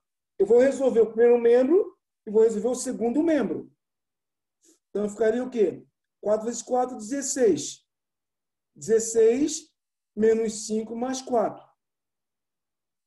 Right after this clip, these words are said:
Do outro membro, segundo membro, oito vezes quatro, trinta e dois. Três vezes quatro, doze. Então, resolvi por enquanto.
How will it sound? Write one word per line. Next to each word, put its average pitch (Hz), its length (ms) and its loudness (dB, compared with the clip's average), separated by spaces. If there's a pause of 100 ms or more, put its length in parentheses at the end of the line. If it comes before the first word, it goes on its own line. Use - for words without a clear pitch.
(340)
Do 175 60 2
outro 202 160 -2
membro, 214 220 2
segundo 214 280 0
membro, 226 520 0 (380)
oito 202 200 -2
vezes 220 200 -2
quatro, 214 260 -2
trinta 208 220 -6
e 220 80 -2
dois. 233 460 2 (440)
Três 208 100 -4
vezes 214 140 -6
quatro, 202 280 -4
doze. 240 400 -2 (480)
Então, 180 400 -10 (720)
resolvi 190 400 -2
por 254 100 -10
enquanto. 254 480 -6